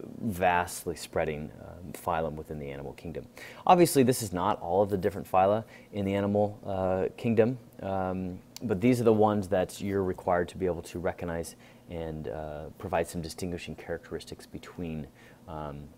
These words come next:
between these different phyla for I B. The next part that we're gonna look at is, uh, classifying a couple of the different plant kingdoms, uh, some general characteristics of plant ki-, uh, the, um, plant kingdom. They're mostly terrestrial, uh, eukaryotic organisms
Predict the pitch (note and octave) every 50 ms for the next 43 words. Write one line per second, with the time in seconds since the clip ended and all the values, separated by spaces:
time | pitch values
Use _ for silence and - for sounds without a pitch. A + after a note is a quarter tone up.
0 | - - - - F2 E2 - F2 E2 D#2 D2+ - - - C#2 C#2 - - D2+ C#2+
1 | C#2 C#2 - - D#2 D2+ - - C#2 C#2+ D2+ C2 - - - - - - - -
2 | - - - - - C3+ E3 - - F3+ D#3+ D#3+ D#3 C3 C3+ C3 B2 A2+ A#2 A#2
3 | - B2 B2 B2 - - F#2 F#2+ F2+ F2 F2 - - - - F#2 F2+ F2+ F2+ E2+
4 | - - G#2 G#2 G2 - - F#2+ F2+ F2 - A2 G2 G#2 F#2+ F2 F2+ E2+ F2+ F2
5 | - D2 - - - A2 A2+ A#2 - - - A#2 G#2 G2 G#2+ G#2+ C#3 C3+ - -
6 | - - - - F#2+ F#2+ F#2+ F#2 - A2+ A2 G#2 G2 A#2 A#2 B2 C3 B2 - A#2
7 | A2 G#2 - - G2 - - G2+ F#2 - - F2+ - - - F#2+ F#2 F2+ - -
8 | - - - - - - F2+ - F#2 F2 E2+ E2+ F2 - - - - - F2+ F2
9 | F2 E2+ E2+ E2+ E2+ - - G#2 F2 - - G2+ F#2 F#2 F#2 F2+ - - - -
10 | - - - - B2 B2+ B2+ B2 A#2+ A#2+ C3 C#3+ D3+ - - C3+ A2+ - - -
11 | G#2+ G#2 - - - A2 A2+ B2+ C3 C3 - - G2+ G2+ G2 G2 G2 G#2 A2+ -
12 | - A2+ G2+ G2+ G2+ G2+ F#2+ - F#2 F2+ F2 E2+ F2 G#2+ B2 C3 B2+ C3 - -